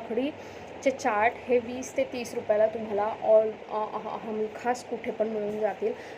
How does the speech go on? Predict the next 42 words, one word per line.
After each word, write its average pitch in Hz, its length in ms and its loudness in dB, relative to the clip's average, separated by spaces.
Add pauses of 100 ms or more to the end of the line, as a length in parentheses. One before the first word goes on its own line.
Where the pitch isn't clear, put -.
(140)
चौदा 233 340 4
खडीचे 220 240 2
चार्ट, 202 480 -4
ज्यांना 247 280 6
चौदा 254 360 2
खडीचे 233 260 -2
चार्ट 220 320 2
माहिती 233 260 0
नसेल 240 260 0
त्यांनी 226 220 2
मला 226 180 0
WhatsApp-ला 226 480 0
मेसेज 220 400 -4
करा. 277 180 2
डिस्क्रिप्शन 247 520 -4
बॉक्समध्ये 220 400 0
माझा 214 240 -4
नंबर 208 280 2
दिलेला 208 360 2
आहे, 196 100 2 (440)
मी 233 60 0
तुम्हाला 233 220 6
चौदा 240 380 4
खडीच्या 226 300 0
चार्टचा 226 340 2
फोटो 240 300 2
पाठवेल, 240 440 4 (480)
जो 233 60 4
तुम्हाला 240 260 0
सहजरित्या 247 600 2
दुकानदाराला 226 540 2
मागून 233 380 0
घेऊन 233 320 0
घेता 220 220 0
येईल. 190 120 0
पंचवीस, 233 580 -2
तीस, 247 480 -4
hardly 214 280 0
पन्नास 226 460 0
रुपयापर्यंत 226 480 4
तुम्हाला 220 320 -2
चार्ट 208 260 0